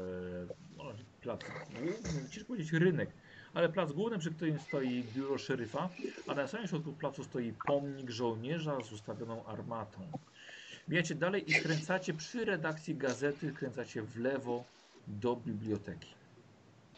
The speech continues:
E, jest to parterowy budynek,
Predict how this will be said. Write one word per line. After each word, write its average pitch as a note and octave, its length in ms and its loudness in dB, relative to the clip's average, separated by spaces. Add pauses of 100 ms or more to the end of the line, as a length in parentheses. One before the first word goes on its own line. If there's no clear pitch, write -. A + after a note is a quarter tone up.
(2000)
E, D#3+ 220 10
jest F3 180 6
to - 80 4
parterowy D#3 480 4
budynek, D#3 480 4